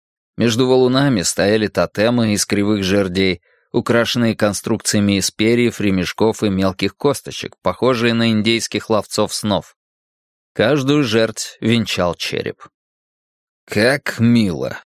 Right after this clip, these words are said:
процедил Драккайнен. Я, конечно, не жду, что меня здесь встретят цветами, но чего бы хоть раз не оказаться чему-нибудь нейтральному.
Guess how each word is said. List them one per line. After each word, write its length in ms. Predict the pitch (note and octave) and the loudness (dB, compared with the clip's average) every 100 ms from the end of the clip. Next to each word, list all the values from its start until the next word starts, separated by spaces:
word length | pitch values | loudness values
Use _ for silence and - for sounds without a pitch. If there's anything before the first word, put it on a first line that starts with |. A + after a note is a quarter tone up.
| - | -4
процедил 540 | G#2+ - F#2+ F2 F#2 | -2 -2 -4 -2 -2
Драккайнен. 760 | F2 D#2+ D2+ - - B1 - - _ _ _ _ _ _ _ _ | 0 -4 -4 -10 -12 -12 -16 -18 _ _ _ _ _ _ _ _
Я, 240 | D2 D#2+ A#2 | -2 0 2
конечно, 420 | D3 D3 D3+ E3 | 2 4 2 2
не 200 | D#3 E3 | 2 2
жду, 280 | C#3 C3 D3+ | 0 0 0
что 220 | - C#3 | 0 0
меня 280 | C3+ C3 A#2+ | 2 2 2
здесь 260 | F2+ G2+ | 0 -2
встретят 520 | - - A2 A2 F2+ - | -2 -2 0 0 -2 -6
цветами, 680 | - G#2 - D#2+ A1 - - _ _ | -2 -2 0 -4 -4 -12 -18 _ _
но 260 | E2 F2+ A2 | -6 -2 0
чего 300 | - C3 E3+ | 0 2 2
бы 120 | E3 | 0
хоть 260 | - D3+ - | 0 -2 0
раз 420 | B2+ D3 D#3 - | 2 2 2 2
не 120 | C3 | 0
оказаться 600 | B2+ A2 F#2 C3+ - C3+ | 2 0 2 0 0 -4
чему-нибудь 580 | - B2 B2+ C3+ B2+ A#2+ | 0 2 2 2 0 0
нейтральному. 840 | C3+ C3+ C3+ F#2+ C#2+ A#1 G1+ | 0 0 0 0 -2 -8 -12